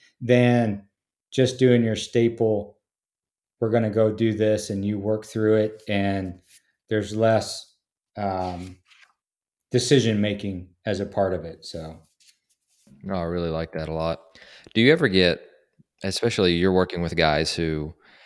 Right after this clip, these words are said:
Speaker 2: f-, you know, they're literally, uh, in a lot of cases, it is a job for them, and their jobs are on the line.
Speaker 1: Mm-hmm.
Speaker 2: Do you ever get any pushback from trying new things like that?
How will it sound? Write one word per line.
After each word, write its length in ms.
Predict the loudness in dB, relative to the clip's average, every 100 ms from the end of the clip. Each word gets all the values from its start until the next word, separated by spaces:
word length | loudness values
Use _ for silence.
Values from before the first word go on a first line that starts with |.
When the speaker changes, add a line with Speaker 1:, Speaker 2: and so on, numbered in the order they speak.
| _
Speaker 2:
f-, 100 | -20 -20 _
you 120 | -4
know, 120 | -2
they're 200 | -2 -2 -6 0
literally, 640 | 4 6 6 6 2 -2
uh, 280 | -8 -8 -8 -10
in 240 | -4 -2 0
a 100 | 4
lot 220 | 4 4
of 100 | 2
cases, 420 | 0 0 -2 -4 -2
it 140 | 0
is 220 | 0 -2 -6
a 80 |
job 380 | 0 0 0 -4
for 100 | -6
them, 320 | -4 -4 -8 -4
and 180 | 0 0
their 80 |
jobs 360 | 2 4 2 0
are 80 | 0
on 120 | 0
the 80 | -2
line. 500 | 0 0 0 -4 -10 _ -20 -20 -16
Speaker 1:
Mm-hmm. 180 | -12 0
Speaker 2:
Do 80 | 2
you 60 |
ever 100 | 2 0
get 180 | -4 -4
any 60 | 0
pushback 500 | 0 2 2 2 0
from 160 | -6
trying 380 | 2 4 4 2
new 100 | 0
things 280 | 0 0 -2
like 160 | -4
that? 180 | -2 -4